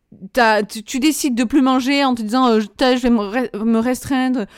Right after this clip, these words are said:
j'enlève ça, ça, ça, ça, ça de mon plan alimentaire et tout. Et en fait, euh, t'as qu'une envie, genre,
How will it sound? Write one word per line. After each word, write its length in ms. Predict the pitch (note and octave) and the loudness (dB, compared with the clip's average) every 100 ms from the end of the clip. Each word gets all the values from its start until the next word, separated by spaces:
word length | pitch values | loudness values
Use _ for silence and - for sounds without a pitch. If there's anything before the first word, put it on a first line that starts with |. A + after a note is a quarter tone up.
| - - | -20 -8
j'enlève 260 | B3 A#3 | -4 -4
ça, 160 | A#3 C4+ | -4 -4
ça, 140 | B3+ | -4
ça, 160 | B3 A#3+ | -4 -4
ça, 120 | A#3+ | -4
ça 140 | A#3 B3 | -4 -2
de 80 | |
mon 140 | A3+ A3 | -2 0
plan 180 | C4 A#3+ | 0 0
alimentaire 520 | A#3 A3+ A3+ B3+ A#3+ | 0 -2 -2 -2 0
et 80 | G#3 | -2
tout. 200 | F3 G#4 _ _ _ _ | -2 -4 _ _ _ _
Et 40 | F#3+ | -10
en 40 | |
fait, 220 | A3+ A#3 | -8 -4
euh, 160 | A3 D#3+ | -4 -4
t'as 140 | F#3+ | -6
qu'une 200 | F#3 G#3 | -4 -2
envie, 300 | G3 C4 E4 | 0 0 -2
genre, 240 | G3+ - | -4 -8